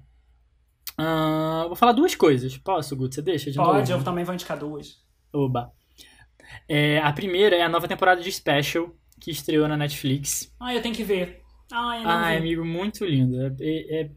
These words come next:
Speaker 1: pra quem não conhece Special, é, é uma
Speaker 2: Tudo.
Speaker 1: série sobre um, um homem jovem gay que, que vive com paralisia cerebral. Só que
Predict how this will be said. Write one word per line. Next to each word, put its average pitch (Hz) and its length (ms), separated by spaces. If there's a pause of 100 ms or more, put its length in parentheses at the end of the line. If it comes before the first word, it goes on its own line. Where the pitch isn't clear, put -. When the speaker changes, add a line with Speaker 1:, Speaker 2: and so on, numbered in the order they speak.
(400)
Speaker 1:
pra 190 120
quem 214 140
não 226 80
conhece 196 300
Special, 185 560
é, 165 720
é 156 100
uma 156 140
Speaker 2:
Tudo. 180 100
Speaker 1:
série 160 280
sobre 165 480
um, 170 300
um 160 160
homem 170 440
jovem 147 440
gay 139 340 (400)
que, 165 140
que - 220
vive 156 180
com 170 120
paralisia 160 420
cerebral. 147 640 (760)
Só 185 220
que - 220